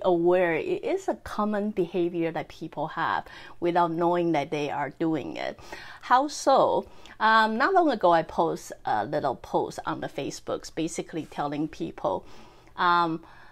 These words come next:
don't pursuing spirituality, uh, in a way that you change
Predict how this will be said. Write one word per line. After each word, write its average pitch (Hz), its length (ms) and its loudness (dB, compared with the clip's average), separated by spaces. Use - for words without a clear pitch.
don't 277 240 2
pursuing 226 720 -4
spirituality, 175 1400 -2
uh, 180 200 0
in 190 280 -2
a 190 80 2
way 175 480 0
that 165 220 0
you 160 200 -2
change 254 960 -4